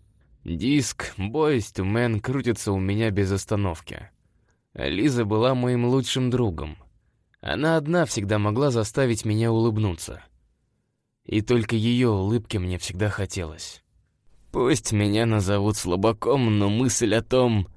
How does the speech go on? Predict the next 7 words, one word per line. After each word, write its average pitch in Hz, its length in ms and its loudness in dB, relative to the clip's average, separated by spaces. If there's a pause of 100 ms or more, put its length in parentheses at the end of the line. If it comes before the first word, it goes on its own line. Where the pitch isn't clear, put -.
(340)
что - 300 -2
Лиза 123 300 2
совсем 135 540 2
ушла 107 380 0
из 104 120 0
моей 110 380 2
жизни, 104 640 0